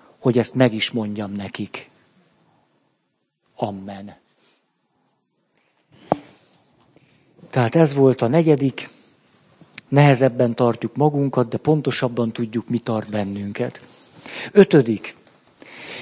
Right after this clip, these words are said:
Idősödve egyre kevesebbet birtoklunk. Át tudjuk azonban magunkat adni.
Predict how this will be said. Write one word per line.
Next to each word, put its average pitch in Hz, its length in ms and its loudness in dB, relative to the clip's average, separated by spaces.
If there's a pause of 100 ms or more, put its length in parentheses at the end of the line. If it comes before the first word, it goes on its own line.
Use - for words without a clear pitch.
(600)
Idősödve 151 1000 4 (340)
egyre 185 360 6
kevesebbet 143 720 0
birtoklunk. 123 920 0 (1700)
Át 185 240 6
tudjuk 123 440 -4
azonban 123 460 2
magunkat 120 560 0
adni. 101 540 -8